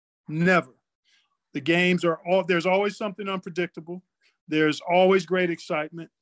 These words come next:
There are always great discoveries between the lines and outside of the lines. And it touches every aspect of the human experience in some form or fashion. When you talk about joy,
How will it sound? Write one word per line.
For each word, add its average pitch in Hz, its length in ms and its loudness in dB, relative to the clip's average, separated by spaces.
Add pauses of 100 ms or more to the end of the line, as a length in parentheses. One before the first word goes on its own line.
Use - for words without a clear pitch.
(240)
There 156 200 -2
are 156 220 -2
always 190 640 2
great 180 400 -6
discoveries 143 840 -6 (280)
between 190 520 2
the 175 80 4
lines 165 500 2 (220)
and 151 140 -6
outside 143 500 -2
of 123 140 -14
the 120 80 -14
lines. 123 400 -16 (400)
And 156 160 4
it 156 120 0
touches 196 560 0
every 220 540 -4 (280)
aspect 185 720 -4 (460)
of 156 140 -8
the 160 100 0
human 170 340 2
experience 151 680 -4
in 147 100 -10
some 156 280 0
form 147 320 -4
or 135 60 -4
fashion. 135 520 -6
When 143 120 -18
you 143 60 -12
talk 147 280 0
about 135 300 0
joy, 165 520 2